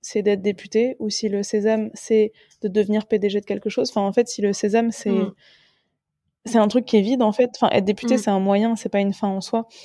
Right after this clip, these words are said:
Speaker 2: Mm.
Speaker 1: Euh, donc, si le sésame, c'est, ou d'être riche, quoi,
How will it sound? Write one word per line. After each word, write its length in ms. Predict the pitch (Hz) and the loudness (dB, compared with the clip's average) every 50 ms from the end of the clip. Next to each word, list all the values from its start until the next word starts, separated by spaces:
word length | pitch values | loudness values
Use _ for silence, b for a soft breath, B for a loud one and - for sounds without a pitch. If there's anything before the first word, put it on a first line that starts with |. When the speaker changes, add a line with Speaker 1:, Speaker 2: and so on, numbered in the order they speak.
| B B B | B B B
Speaker 2:
Mm. 160 | 240 220 220 196 | -4 -4 0 4
Speaker 1:
Euh, 500 | 196 190 190 190 190 190 190 285 - 220 | 6 6 8 8 8 8 8 6 6 4
donc, 200 | 208 196 208 190 | 2 2 0 0
si 100 | - - | 0 2
le 120 | 226 247 233 | 2 2 2
sésame, 360 | - 220 196 202 233 240 240 | 2 0 2 2 2 2 0
c'est, 520 | 220 - - 202 196 190 185 185 - - - | -2 0 0 2 2 4 2 0 0 -2 -4
ou 140 | 202 202 | -2 2
d'être 180 | 180 196 190 - | 2 2 0 2
riche, 240 | - 277 269 269 - | 0 0 0 0 0
quoi, 220 | - 233 240 247 | 0 0 0 0